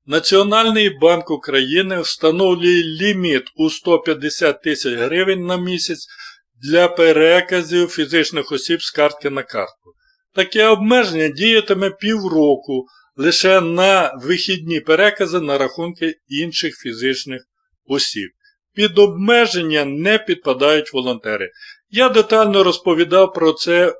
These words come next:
двадцять сьомого серпня у своєму відео «Нацбанк запроваджує ліміти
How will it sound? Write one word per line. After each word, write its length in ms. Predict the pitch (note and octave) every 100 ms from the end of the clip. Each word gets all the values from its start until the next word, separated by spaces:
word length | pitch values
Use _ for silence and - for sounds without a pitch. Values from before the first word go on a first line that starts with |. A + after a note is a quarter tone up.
| _
двадцять 500 | A#2 C3+ E3+ - C#3
сьомого 360 | - E3+ D#3+ D3
серпня 540 | - F3+ F3 E3 D3
у 160 | D3 C#3+
своєму 520 | - D#3+ E3+ F3 E3
відео 500 | D3 G3+ E3+ D#3+ C#3
«Нацбанк 840 | C3 D3+ E3 B2 B2 E3 E3+ C3+
запроваджує 800 | B2+ D#3 D#3 D3+ D#3+ D3+ D3 C#3+ C#3
ліміти 560 | C#3+ E3+ G3+ G3 A#2+